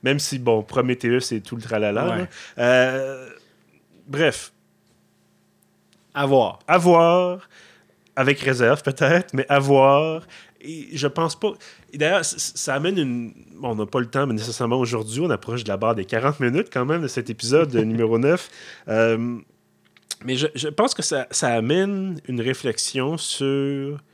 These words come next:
Speaker 1: est-ce qu'on doit s'attendre, quand on écoute un film, est-ce qu'on doit s'attendre à une expérience idéale ?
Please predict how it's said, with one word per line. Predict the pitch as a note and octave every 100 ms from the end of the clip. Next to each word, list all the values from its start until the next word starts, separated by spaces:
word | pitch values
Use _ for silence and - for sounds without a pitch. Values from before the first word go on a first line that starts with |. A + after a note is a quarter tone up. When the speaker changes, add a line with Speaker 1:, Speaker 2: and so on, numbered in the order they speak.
| _ _ _ _ _ _ _ _ _ -
Speaker 1:
est-ce | A#2+
qu'on | D#3
doit | D3 D#3+
s'attendre, | C3+ - D3 D#3 D#3+
quand | C3 A#2+
on |
écoute | A#2 A2+ F#3
un | B2+
film, | G2+ - C3 C3 C#3 C#3 C#3 D3 _ _ -
est-ce | -
qu'on | B2+
doit | C3
s'attendre | C#3 D#3+ E3
à |
une | A#2
expérience | A#2+ - B2+ A#2 A#2 C3 C3
idéale ? | A#2+ G2+ F#2 G1+